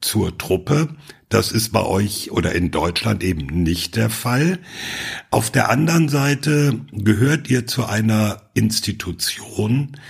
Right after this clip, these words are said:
die sich sehr oft sehr kritisch, wenn nicht ablehnend gegenüber Militär und militärischem Vorgehen äußert. Also Stichwort evangelische Kirche, da gibt's ja auch sehr starke Positionen,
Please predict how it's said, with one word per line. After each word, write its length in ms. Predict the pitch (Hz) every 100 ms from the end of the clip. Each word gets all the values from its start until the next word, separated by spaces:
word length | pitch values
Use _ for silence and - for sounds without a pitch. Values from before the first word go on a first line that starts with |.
| - - - -
die 120 | 117
sich 420 | 110 120 113 - -
sehr 540 | 104 87 110 143 135
oft 380 | 104 113 - -
sehr 460 | - 95 78 98 117
kritisch, 720 | 113 - 120 117 127 - 90
wenn 180 | 95 107
nicht 320 | 110 110 -
ablehnend 840 | 104 - 98 98 110 113 110 110 -
gegenüber 500 | 101 101 98 92 95
Militär 960 | 90 90 85 - 104 101 110 113 113 - - - _ - - _
und 260 | - 101 87
militärischem 960 | 101 98 92 - 110 107 104 - 104 90
Vorgehen 880 | - - 101 101 95 95 95 92 - -
äußert. 880 | 82 82 - - - - - - - _ _ - - - _
Also 400 | 95 98 90 - - _ _ -
Stichwort 680 | - 117 110 104 101 87 - -
evangelische 720 | 90 92 87 98 95 - -
Kirche, 600 | 131 139 139 139 131 117 - - _ -
da 120 | 95
gibt's 260 | 104 113 -
ja 80 | -
auch 100 | 98
sehr 220 | 104 101
starke 460 | - 107 101 - 110
Positionen, 1080 | - 107 85 - - 98 101 117 117 117